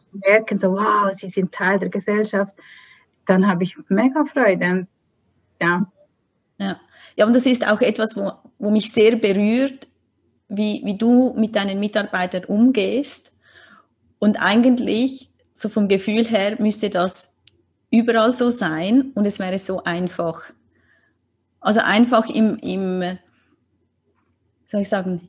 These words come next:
Speaker 2: im Rahmen, dass du schaust, hey, wo hat jeder seine Stärken, wo hat jeder sein Bedürfnis und da mal zu schauen, hey, wo gibt es Möglichkeiten und dort ja dann,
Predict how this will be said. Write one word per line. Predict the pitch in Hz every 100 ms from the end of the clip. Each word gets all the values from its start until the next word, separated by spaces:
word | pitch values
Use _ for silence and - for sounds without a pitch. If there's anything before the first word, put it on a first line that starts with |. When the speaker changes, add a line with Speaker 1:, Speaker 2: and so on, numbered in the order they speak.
| -
Speaker 2:
im | 220
Rahmen, | 196 185 196 226 233 254 254 -
dass | 214 -
du | 220 220 226 233 - _ _ _ _ _ _ _ _ _ -
schaust, | - 185 202 247 233
hey, | 208
wo | 196 214
hat | 208 190
jeder | 196 202
seine | 202 175 170
Stärken, | 180 - 170 202 - 262 294 330 -
wo | - 214
hat | 208 185
jeder | 185
sein | 190 170 170
Bedürfnis | 170 202 262 - 240 254 349 - - _ _ - _ -
und | 196
da | 208
mal | 226 226
zu | 226
schauen, | 208 180 185 185 185
hey, | 190 202
wo | 190
gibt | 190 240 240
es | 208
Möglichkeiten | 196 185 226 269 269 226 175 214 214
und | 196 190
dort | 185 196 208
ja | 214
dann, | 202 180 185 190